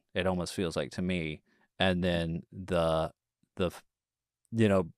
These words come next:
because he got put in the system, you know, it's like capitalism and corporate America and the sys-,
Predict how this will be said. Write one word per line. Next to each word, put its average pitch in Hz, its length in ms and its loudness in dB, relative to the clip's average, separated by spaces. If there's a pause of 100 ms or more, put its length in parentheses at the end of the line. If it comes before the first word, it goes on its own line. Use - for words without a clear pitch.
(100)
because 107 460 4
he 98 340 2 (140)
got 95 220 4
put 117 220 8
in 107 100 6
the 95 100 2
system, 101 680 4 (380)
you 110 120 2
know, 98 180 6
it's 98 200 4
like 107 200 6
capitalism 110 880 8
and 95 300 2 (920)
corporate 113 340 8
America 104 540 6
and 95 160 4
the 95 60 4
sys-, - 440 4